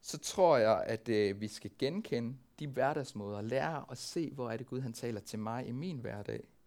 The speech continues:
Og så også forstå, at vi alle sammen hører Gud forskelligt. Så hva-, det kan godt være, at Gud, han taler sådan til mig, og så taler han sådan til dig, fordi vi er forskellige.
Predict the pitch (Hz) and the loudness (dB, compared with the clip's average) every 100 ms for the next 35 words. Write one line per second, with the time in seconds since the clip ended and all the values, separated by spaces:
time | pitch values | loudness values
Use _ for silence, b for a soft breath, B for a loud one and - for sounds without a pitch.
0 | _ _ b b b b 127 131 143 139 | _ _ b b b b -8 0 0 0
1 | 127 - - 135 113 110 120 135 123 - | -6 -8 -4 -2 -2 -2 0 -2 -6 -6
2 | 190 131 - 110 147 - 151 101 - B | -4 -2 -4 -8 -8 -4 -2 -2 -8 B
3 | B - 117 120 - - - 180 156 160 | B -6 -2 -2 -2 -8 -6 -4 0 0
4 | 139 139 139 151 147 131 143 104 - 123 | 2 2 0 -2 -4 -2 -2 -2 -2 -4
5 | 117 - 107 113 156 - b b b b | -4 -8 -4 -4 -4 -8 b b b b
6 | - 139 147 - 101 104 123 - 98 135 | -6 -4 -4 -4 -4 -4 -6 -6 -8 -10
7 | - - - - 180 _ - 131 135 110 | -10 -2 0 -2 -6 _ -14 -8 -8 -6
8 | 98 101 110 - 110 101 - | -4 -4 -8 -10 -10 -10 -14